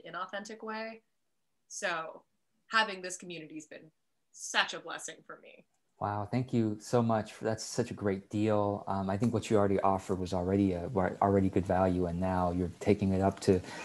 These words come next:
Speaker 2: it's like, well, it's an easy decision. So, um, I will be sure to put the link in the notes below. Um, there's probably a coupon code, uh, below as well. Um, but Jillian, I'm so grateful that you're doing this work, and, um,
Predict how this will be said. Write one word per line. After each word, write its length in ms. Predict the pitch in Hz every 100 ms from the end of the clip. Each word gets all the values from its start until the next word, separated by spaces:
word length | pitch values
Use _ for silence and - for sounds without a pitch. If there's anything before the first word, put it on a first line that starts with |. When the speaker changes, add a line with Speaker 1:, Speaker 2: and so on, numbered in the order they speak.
| - -
Speaker 2:
it's 80 | -
like, 180 | 98 101
well, 300 | 95 87 - - - -
it's 200 | - -
an 60 | -
easy 260 | 139 131
decision. 460 | 123 113 107 85 82
So, 360 | - 123 113 - - - -
um, 500 | 123 117 110 110 107 -
I 140 | 117
will 180 | 117 120
be 140 | 113
sure 560 | 117 131 120 117 110 - -
to 80 | -
put 160 | - 101
the 80 |
link 400 | 107 107 120 120 -
in 120 | 110
the 60 | 110
notes 320 | 110 113 113
below. 720 | 117 107 110 113 113 110 110
Um, 520 | - 104 104 101 101 98
there's 160 | 104
probably 280 | - 107 107
a 40 | 95
coupon 480 | - 120 107 104
code, 520 | 98 104 101 101 98 -
uh, 500 | 95 92 92 92 92 - _ _
below 320 | - 98 98 98
as 120 | 95
well. 460 | 98 95 98 101 - - - - -
Um, 400 | 98 92 95 95 95
but 220 | 98 - - - - - -
Jillian, 520 | 117 139 131 87 82 _ -
I'm 200 | 95 98
so 200 | - 120
grateful 440 | 113 110 113 110
that 120 | 101 98
you're 100 | 101
doing 240 | 101 104
this 200 | 101 -
work, 340 | 104 110 104 -
and, 360 | 92 92 92 98
um, 420 | 92 92 92